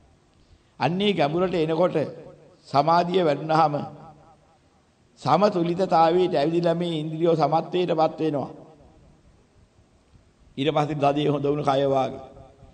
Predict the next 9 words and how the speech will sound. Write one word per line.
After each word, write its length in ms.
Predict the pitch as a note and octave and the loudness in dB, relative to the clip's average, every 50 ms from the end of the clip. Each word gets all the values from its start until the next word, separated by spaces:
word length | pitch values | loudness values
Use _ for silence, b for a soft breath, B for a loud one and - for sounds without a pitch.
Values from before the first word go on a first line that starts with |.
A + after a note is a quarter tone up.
| _ - - - | _ -20 -20 -12
කාම 340 | - - B2 C#3+ D#3+ F3 F#3+ | -4 2 4 6 6 6 4
දදේ 360 | F#3+ E3+ D#3+ D#3 D#3+ E3+ E3+ | 4 4 4 4 4 2 0
හොඳ 200 | D#3 D3+ C3 C#3+ | 0 0 -2 -2
වෙච්ච 240 | D#3 D#3+ D#3+ - D#3 D#3 | 0 -2 0 -2 -2 -2
කය 220 | - C3+ C#3 E3 | 0 0 0 0
කහන්නේ 300 | E3 D#3+ C#3 C#3 D3 C#3+ D3+ | 0 0 2 2 2 2 0
නෑනේ. 440 | D3+ D3 D3+ D3 C#3+ C#3+ C#3 C#3 - - - - - - - - _ _ _ _ _ _ - - - - - - _ _ - - _ _ _ - - - - | -2 -2 -2 -2 -2 -4 -6 -10 -14 -18 -20 -20 -20 -20 -20 -20 _ _ _ _ _ _ -20 -20 -20 -20 -20 -20 _ _ -20 -20 _ _ _ -20 -20 -18 -14
එදාටයි 580 | - B2 C#3+ D#3 D#3 D#3 D3 D3+ D3 D#3 E3 G3 F#3+ - - - - - - - - - - - _ _ _ _ _ _ _ _ _ _ _ - | -8 0 2 4 4 4 4 2 2 2 2 0 -4 -8 -12 -18 -20 -20 -20 -20 -20 -20 -20 -20 _ _ _ _ _ _ _ _ _ _ _ -2
කාම 280 | - C#3 D3+ E3 F3 | 2 2 4 4 2